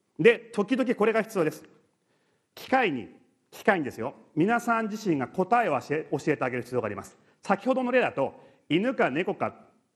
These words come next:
あ、誰がやるかっていうと、皆さんが、「はい、犬の写真」って入れたら、「これは犬ですよ」っていうラベル付けみたいなことをしてあげる必要があるんですね。これが機械学習の基本なんです。さあ、ちょっと皆さんと一つゲームをしていきたいと思います。ゲームですね。えー、この中でゴルフ好きな方いらっしゃいますか？ゴルフすごい好きだった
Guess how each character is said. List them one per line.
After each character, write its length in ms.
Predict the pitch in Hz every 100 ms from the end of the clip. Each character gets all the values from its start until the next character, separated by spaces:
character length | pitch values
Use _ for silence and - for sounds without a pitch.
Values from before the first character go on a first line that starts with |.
| _
あ、 120 | 185
誰 200 | 160 247
が 80 | 220
や 60 | 135
る 60 |
か 60 | 135
っ 120 | -
て 80 | 127
い 40 |
う 40 | 110
と、 180 | 131 - -
皆 220 | 170 254 294
さ 160 | 196
ん 100 | 135
が、 140 | 139 -
「は 100 | 240
い、 100 | 214 -
犬 140 | 175
の 120 | 196
写 160 | 190 190
真」 240 | 233 247
っ 20 | 233
て 60 |
入 80 | 143
れ 60 | 131
た 60 |
ら、 60 | 113
「こ 100 | -
れ 80 | 214
は 160 | 226 185
犬 220 | 127 240
で 120 | 233 196
す 100 | 175
よ」 100 | 220
っ 40 | 220
て 80 | 151
い 20 |
う 60 |
ラ 140 | 113 131
ベ 120 | 196
ル 100 | 202
付 180 | 190 196
け 40 |
み 60 | 202
た 80 | 175
い 40 |
な 60 | 123
こ 80 |
と 100 | 127
を 20 | 123
し 40 |
て 100 | 143
あ 60 | 123
げ 80 |
る 60 | 123
必 140 | -
要 60 | 131
が 60 | 123
あ 40 |
る 60 | 98
ん 20 |
で 60 |
す 40 | -
ね。 400 | 226 226 - _ _ _ _ _ _ _
こ 100 | 214
れ 80 | 220
が 80 | 220
機 100 | 220
械 120 | 202
学 100 | 196
習 80 | 139
の 60 |
基 100 | 151
本 160 | 143 131
な 80 | 123
ん 60 |
で 100 | 101
す。 140 | - - _ _ _ _ _ -
さ 220 | 262 233
あ、 40 |
ち 40 | 277
ょ 20 |
っ 40 | 277
と 80 |
皆 180 | 214 254
さ 80 | 254
ん 40 | 196
と 60 |
一 160 | 175 214
つ 320 | 151 143 -
ゲ 100 | 190
ー 100 | 294
ム 60 | 240
を 40 |
し 40 | -
て 60 |
い 40 | 147
き 20 |
た 40 |
い 40 | 120
と 40 |
思 40 |
い 40 | 101
ま 20 |
す。 60 | 151
ゲ 120 | 175
ー 20 |
ム 60 | 123
で 60 |
す 80 | 117
ね。 320 | 127 - - _ _ _
え 60 | 143
ー、 60 | -
こ 100 | 220
の 40 |
中 120 | 254
で 60 | 151
ゴ 120 | 214
ル 80 | 214
フ 80 | 190
好 40 |
き 40 |
な 80 | 165
方 60 | 131
い 20 |
ら 80 | 113
っ 20 |
し 60 | 139
ゃ 40 |
い 0 |
ま 40 |
す 60 | 120
か？ 60 | 123
ゴ 120 | 156
ル 80 | 156
フ 80 |
す 80 | 131
ご 100 | 143
い 20 |
好 60 | 165
き 20 |
だ 60 |
っ 40 |
た 60 | 127